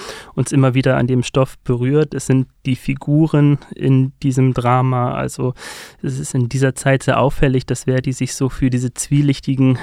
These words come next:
Charaktere interessierte. Victor Hugo hatte bekanntermaßen auch so ein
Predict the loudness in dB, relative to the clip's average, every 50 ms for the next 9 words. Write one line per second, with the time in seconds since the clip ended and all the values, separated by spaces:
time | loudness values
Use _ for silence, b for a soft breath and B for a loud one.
0 | B B -6 -2 0 2 2 0 -2 -4 -2 0 2 2 2 2 0 0 0 -2
1 | -2 -2 -4 -6 -4 0 0 2 2 2 0 -2 -2 0 -2 -4 -4 -6 -4 -4
2 | -2 0 2 2 2 2 2 -2 0 2 2 0 0 B B B B B B B
3 | B -6 -2 2 2 2 4 4 2 2 2 2 0 -2 -2 -2 -2 0 2 0
4 | 0 0 -2 -2 -2 0 0 2 2 2 0